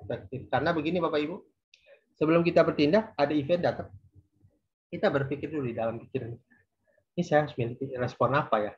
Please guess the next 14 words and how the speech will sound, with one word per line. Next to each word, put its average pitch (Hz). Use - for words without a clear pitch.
dalam 113
ini?" 110
Nah, 98
ketika 135
kita 135
menggunakan 123
pertanyaan 117
berdaya, 147
maka 143
respon 131
kita 143
adalah 117
respon 123
berdaya. 131